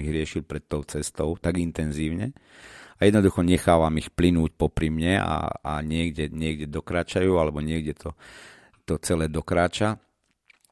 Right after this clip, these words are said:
A tie plány do budúcna, tak ako, tak ako som povedal, že som, e,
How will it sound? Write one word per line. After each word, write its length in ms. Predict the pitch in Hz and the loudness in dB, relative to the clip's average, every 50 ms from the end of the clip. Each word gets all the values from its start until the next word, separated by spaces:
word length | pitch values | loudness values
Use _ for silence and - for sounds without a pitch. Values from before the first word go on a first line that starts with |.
| _ _ - - - | _ _ -16 -4 -4
A 20 | 92 - | -4 0
tie 160 | - 107 101 | 2 2 2
plány 400 | - - 110 113 120 127 117 101 | 4 4 4 6 6 6 4 6
do 160 | 90 110 107 | 8 6 6
budúcna, 760 | 101 110 107 107 107 98 - - 107 104 101 101 98 98 95 73 - - - - _ _ _ _ | 6 6 4 4 4 2 2 0 2 2 4 4 4 2 2 -2 -8 -14 -16 -20 _ _ _ _
tak 240 | _ - 98 87 - - | _ -6 -6 -4 -4 -6
ako, 560 | - - - 113 110 107 107 104 107 - - | -6 0 4 6 8 8 8 6 4 2 2
tak 240 | - 113 107 110 - | 0 0 0 0 -4
ako 60 | - | -2
som 160 | - 110 92 | 0 0 0
povedal, 380 | - 101 104 110 110 101 92 85 | 2 4 4 6 6 6 4 4
že 100 | 87 87 | 2 -2
som, 160 | - - 98 | -2 0 0
e, 260 | 92 90 92 92 92 | 0 0 -2 -2 -2